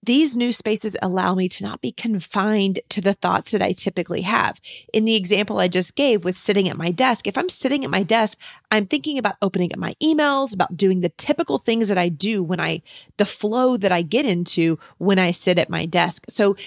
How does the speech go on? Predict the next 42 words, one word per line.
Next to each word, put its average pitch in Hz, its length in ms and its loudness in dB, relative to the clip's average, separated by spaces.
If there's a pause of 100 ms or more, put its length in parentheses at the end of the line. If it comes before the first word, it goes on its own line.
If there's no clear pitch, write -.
(140)
that 202 240 2
is 294 140 2
a 320 140 2
very 190 440 2
restrictive 185 800 -2
and 165 240 -2
constrictive - 1000 -2 (320)
place 226 420 0
for 220 160 -4
me 180 200 0
to - 160 -4
be. 185 260 0 (260)
If 185 100 -6
I - 180 -2
want 254 180 -2
to 247 60 0
think 240 380 -4
new 190 300 2
thoughts, 190 560 0 (220)
expand 247 1000 0 (120)
where 208 340 2
I 180 180 4
am, 220 480 0 (260)
I've 196 240 -2
got - 300 0
to 254 140 -6
leave 190 300 -2
the 185 100 -2
four 185 280 -4
walls 165 320 -4
of 165 120 -4
my 165 160 -6
office. 277 460 -2 (120)
And 214 360 2 (440)
I 196 140 4
also 175 280 2
work 170 240 -4
in 175 80 -6
my - 140 -2
home, 262 280 0
so 240 140 -2
I'm 202 180 0